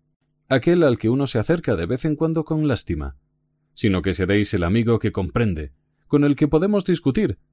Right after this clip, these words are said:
aquel que podemos unir a nuestra vida, a nuestras relaciones. Aquel al que pedimos ayuda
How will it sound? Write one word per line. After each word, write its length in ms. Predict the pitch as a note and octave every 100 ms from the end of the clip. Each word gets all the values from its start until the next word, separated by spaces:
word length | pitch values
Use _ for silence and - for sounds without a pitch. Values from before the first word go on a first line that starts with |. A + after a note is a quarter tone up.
| _ _ _
aquel 320 | F#2 - F#3+
que 120 | - G2
podemos 380 | D2 E2 A#2
unir 240 | A2 C3+ F3
a 80 | F#2
nuestra 320 | F2 - G2
vida, 320 | E3+ B2 D#2 _ _ -
a 120 | G#2+
nuestras 520 | G2 F#2 - F#2 D#2
relaciones. 720 | E2+ F2+ E2 B2+ G2 D#2 - _ _ _ _ _ _ _ _ _ _
Aquel 340 | B2 A2+ F3 E3
al 120 | G#2+
que 120 | A2+
pedimos 380 | G2 G2+ B2+ B2
ayuda 420 | B2 D3+ F#2+ D2+